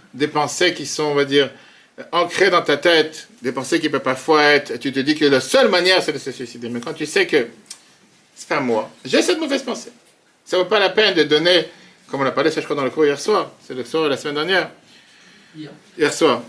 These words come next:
Speaker 1: dans le cours hier soir qu'on peut voir sur le Torah point F R, que t'as des gens que malheureusement, une fois qu'ils vont peut-être passer à l'acte, après on sait très bien qu'ils regrettent. Et parfois c'est tellement dommage quand on a vu, oui, on a vu l'histoire hier soir avec la personne qui a vécu cent ans.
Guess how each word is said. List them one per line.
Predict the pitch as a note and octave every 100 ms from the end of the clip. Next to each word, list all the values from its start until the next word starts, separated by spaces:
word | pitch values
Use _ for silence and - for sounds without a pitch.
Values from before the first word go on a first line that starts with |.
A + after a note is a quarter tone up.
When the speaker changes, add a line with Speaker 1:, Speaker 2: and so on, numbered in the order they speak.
| -
Speaker 1:
dans | C#3
le |
cours | D#3
hier | C#3
soir | D#3
qu'on | C#3+
peut | C3
voir | C#3+
sur | C3+ C3+
le |
Torah | C#3 D3+
point | E3+ D#3+
F | A#3+
R, | A#3
que | -
t'as | -
des | D3
gens | E3 F3+
que | E3+
malheureusement, | D#3+ D#3 D3+ E3+
une | D3+
fois | - F#3+
qu'ils | - D#3
vont |
peut-être | D#3 C#3+ F3+
passer | D3+ D3 E3
à |
l'acte, | G3 G#3 F3
après | D3+ F#3
on |
sait | D#3+
très | E3+ F3+
bien | F3+
qu'ils | F#3+
regrettent. | F3+ F#3 B3 B3 - - - - - _ -
Et |
parfois | A2+ A#2+ C#3+
c'est | C#3
tellement | C3+ D3+
dommage | D3+ E3 G#3 -
quand | D#3+
on | D3 C#3+
a |
vu, | D3+ G3
oui, | E3 A#2
on |
a |
vu | B2+
l'histoire | D3+ D3+ D3+
hier | C3+
soir | - D#3
avec | C3
la | C3+
personne | C3+ - F3
qui | D#3
a | C3+
vécu | B2 B2 D3
cent | - D#3 D3+
ans. | F3+ G3